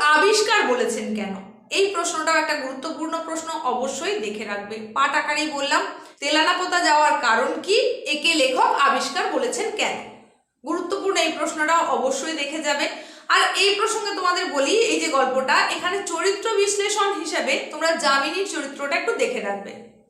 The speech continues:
মানে প্রশ্নটা হয়তো তোমাকে এরকম করতে পারে, "তেলানাপোতা আবিষ্কার গল্পে যামিনী চরিত্রটি বিশ্লেষণ করো" বা "যামিনী চরিত্রটি সম্পর্কে আলোচনা করো", এরকম প্রশ্ন আসতে পারে, তাই যামিনী চরিত্রটা দেখে রাখবে।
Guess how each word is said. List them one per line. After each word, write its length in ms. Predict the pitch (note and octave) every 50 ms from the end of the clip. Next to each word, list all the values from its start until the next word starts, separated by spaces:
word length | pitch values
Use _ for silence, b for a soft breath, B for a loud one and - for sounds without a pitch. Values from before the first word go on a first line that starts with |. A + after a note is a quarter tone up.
| _ _
মানে 180 | D#4+ F4 F#4+ F#4+ F#4
প্রশ্নটা 420 | F#4 F#4 F#4 - G#4 G#4 G#4 G#4+
হয়তো 320 | G#4+ G4+ G#4+ G4 G#4 G4+
তোমাকে 220 | F#4+ F#4 F#4 F#4 F#4
এরকম 360 | E4+ D#4+ E4 F4+ G4 G4+ F#4+
করতে 260 | E4+ E4 E4 - D4
পারে, 280 | D4 D4 C#4 C#4 D#4 E4+ -
"তেলানাপোতা 520 | E4+ D#4+ E4 D#4+ D#4+ F4 E4+ E4+ E4+ E4+
আবিষ্কার 520 | E4 D#4 D4+ D#4 D#4 - - D#4+ D#4+ D#4+ D#4
গল্পে 600 | D4+ C4+ C4 C4 C4 B3 - D4 D4 D4+ D#4 -
যামিনী 500 | C#4+ C4 B3+ B3+ C4+ D#4+ E4+ F#4 F4+ -
চরিত্রটি 760 | D#4+ C#4+ C#4 D4+ D4+ - D4 D4 C#4+ D4 C#4+ D#4+ D#4+ F4+ F4 -
বিশ্লেষণ 560 | B3+ - B3+ B3 A#3+ A#3 - C#4+ C#4+ D4+ D4+
করো" 300 | B3+ A3+ G3 - - - B B B B
বা 100 | C4+ C4+
"যামিনী 380 | C#4+ D4 D4+ D#4 - F#4+ G4
চরিত্রটি 500 | - D#4+ D#4 D4+ D4+ D4+ D4 D4+ D4 D4+
সম্পর্কে 460 | D4+ C#4+ C#4 C4+ B3+ C#4 C4+ C4+ -
আলোচনা 480 | - - - B3+ A#3 B3 B3 A3+ A3+ G#3+
করো", 260 | A3 G#3+ G#3 G3+ - - B B B B B B B B
এরকম 300 | F4 F4+ F#4+ F#4+ G4 F#4+
প্রশ্ন 320 | - F4 F4+ - - E4+
আসতে 360 | E4+ D#4+ D4+ D4+ D4+ D#4 D#4+
পারে, 200 | D#4 D#4+ E4 F#4 F4+
তাই 180 | F4+ F4+ F4 D#4+
যামিনী 320 | D4+ C4+ C4+ C4+ C#4 D#4
চরিত্রটা 540 | D#4 D4+ C#4+ - - - D4 D4 - - -
দেখে 260 | - B3+ - - B3+
রাখবে। 340 | A3 G#3+ G#3 G3+ G3+ - -